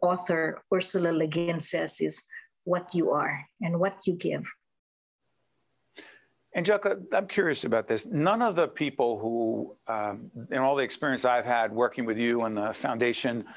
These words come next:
Speaker 2: hosting the Making a Difference Awards, the Russ Berry Making a Difference Awards, these people don't seek this attention. They may not even want it, but other people recognize them and say, "Hey,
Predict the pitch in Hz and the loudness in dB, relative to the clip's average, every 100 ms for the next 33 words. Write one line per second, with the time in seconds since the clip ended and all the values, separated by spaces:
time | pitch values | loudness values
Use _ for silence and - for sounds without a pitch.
0 | - - 135 127 143 123 117 117 113 123 | -20 -2 0 0 -2 -2 -2 -2 -2 -4
1 | 107 117 127 - 120 117 113 - - - | -2 -4 -4 -4 -2 -2 -4 -8 -20 -20
2 | - 131 127 - 120 113 - 110 117 113 | -2 0 0 -2 -2 -4 -4 -4 -4 -6
3 | - - - - - _ - 240 - 240 | -4 -6 -6 -20 -20 _ -4 0 0 2
4 | 214 190 - - 151 170 - - 185 185 | 2 0 -2 -2 -2 -2 -2 0 2 0
5 | 165 175 165 190 175 165 180 233 240 226 | -2 -2 -2 0 0 2 2 2 2 2
6 | 190 156 131 143 151 - 95 - _ _ | 0 0 2 2 2 0 -2 -4 _ _
7 | _ _ _ _ _ _ _ - 190 190 | _ _ _ _ _ _ _ 0 2 4
8 | 202 226 220 196 190 170 147 175 202 196 | 4 4 4 0 4 2 4 2 2 0
9 | 143 139 131 120 120 131 131 131 139 - | 2 2 2 0 0 2 2 0 0 -2
10 | 139 - 160 160 214 131 | -2 2 2 4 4 2